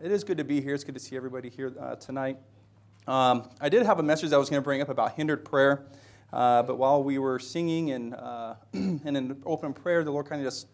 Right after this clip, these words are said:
changed my, uh, my message sitting down there. So I don't have my notes with me. I have studied this out, but, um, um, I didn't study that for tonight. But so I'm actually changing my message, so hopefully you guys can just go ahead and,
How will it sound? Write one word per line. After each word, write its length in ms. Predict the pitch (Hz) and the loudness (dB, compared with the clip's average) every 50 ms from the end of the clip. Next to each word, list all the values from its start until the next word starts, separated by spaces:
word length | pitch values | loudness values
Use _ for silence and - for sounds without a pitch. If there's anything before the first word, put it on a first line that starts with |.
| _ _ _ _ _ _ _ _ _ | _ _ _ _ _ _ _ _ _
changed 580 | - - - - 156 151 151 156 156 135 - - | -18 -18 -10 -6 -2 0 0 0 0 -2 -6 -4
my, 440 | 147 139 131 135 131 127 127 123 127 - - _ _ _ _ _ - | 0 2 4 6 6 4 4 2 -2 -8 -20 _ _ _ _ _ -14
uh, 440 | 135 123 120 120 117 117 117 120 123 127 | -10 -8 -8 -8 -8 -10 -10 -12 -14 -14
my 100 | 127 123 | -12 -10
message 460 | 123 131 143 143 - 139 127 - - _ _ | -4 -4 -4 -4 -4 -10 -12 -12 -20 _ _
sitting 300 | - - 160 151 135 123 | -10 -8 -6 -6 -4 -2
down 140 | 139 143 139 | -2 -2 -2
there. 60 | 123 | -2
So 120 | - 127 131 | -4 -2 0
I 20 | |
don't 140 | 180 190 - | 0 2 4
have 200 | 196 175 160 170 | 4 2 2 2
my 120 | 156 143 | -2 -4
notes 300 | 139 151 180 208 202 - | -2 0 -2 -2 -2 -2
with 180 | 147 135 - - | -4 -4 -2 0
me. 200 | 147 175 - - - - - - - - _ _ - | -2 -2 -2 -6 -18 -20 -20 -20 -20 -20 _ _ 0
I 80 | 131 - | 0 2
have 200 | 151 156 147 - | 4 2 2 2
studied 360 | - - 156 147 143 143 135 | 0 -4 -4 -4 -4 -4 -8
this 200 | 139 135 - - | -8 -10 -6 -6
out, 240 | 139 151 156 151 - | -6 -6 -6 -6 -6
but, 240 | 127 127 123 - 135 | -6 -6 -6 -8 -14
um, 360 | 127 123 123 123 120 120 120 _ _ _ _ _ _ _ _ _ _ _ - | -14 -10 -10 -10 -10 -10 -14 _ _ _ _ _ _ _ _ _ _ _ -6
um, 180 | 123 120 120 131 | -6 -4 -4 -2
I 40 | |
didn't 180 | 131 127 123 120 | -2 -2 -4 -4
study 220 | - - 135 127 | -6 -4 -4 -2
that 140 | 131 127 - | -2 -4 -4
for 80 | - 113 | -8 -16
tonight. 480 | - - 117 117 131 156 156 127 104 - | -16 -16 -14 -6 -4 -4 -2 -4 -4 -8
But 100 | - - | -12 -12
so 120 | - 135 | -6 -6
I'm 140 | 113 113 120 | -6 -4 -4
actually 220 | 135 151 - 160 | -4 -4 -6 -8
changing 280 | 139 - 151 135 135 139 | -12 -10 -10 -10 -8 -6
my 80 | 151 151 | -6 -4
message, 360 | 147 127 117 - 139 131 - | -4 -4 -4 -6 -8 -10 -6
so 180 | - 131 120 | -4 -4 -2
hopefully 260 | 120 139 131 - 143 127 | -2 -2 -4 -4 -8 -6
you 80 | 135 | -4
guys 140 | 123 123 123 | -4 -4 -6
can 140 | - 127 123 | -8 -12 -12
just 160 | 123 - - | -12 -10 -8
go 100 | 135 123 | -8 -8
ahead 220 | 123 135 135 127 | -6 -6 -6 -6
and, 140 | 123 117 110 | -6 -8 -10